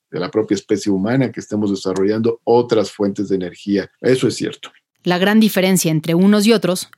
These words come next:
Speaker 2: es el sentido de urgencia. Por lo pronto, para el presidente y para Morena, lo que hace sentido en este momento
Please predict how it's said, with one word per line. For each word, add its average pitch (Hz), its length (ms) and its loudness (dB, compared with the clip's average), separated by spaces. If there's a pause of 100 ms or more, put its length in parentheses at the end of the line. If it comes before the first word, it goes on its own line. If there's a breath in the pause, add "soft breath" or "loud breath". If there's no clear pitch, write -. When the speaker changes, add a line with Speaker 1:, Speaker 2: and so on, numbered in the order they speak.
Speaker 2:
es 202 140 2
el 220 100 0
sentido 175 380 2
de 165 80 0
urgencia. 147 520 -6 (240)
Por 180 160 0
lo 180 120 2
pronto, 196 420 0 (460)
para 165 180 0
el 147 80 -4
presidente 180 560 2
y 156 80 0
para 151 220 -2
Morena, 185 420 2 (500 soft breath)
lo 220 180 2
que 349 80 4
hace 370 180 2
sentido 247 400 4
en 220 100 4
este 214 200 2
momento 220 440 0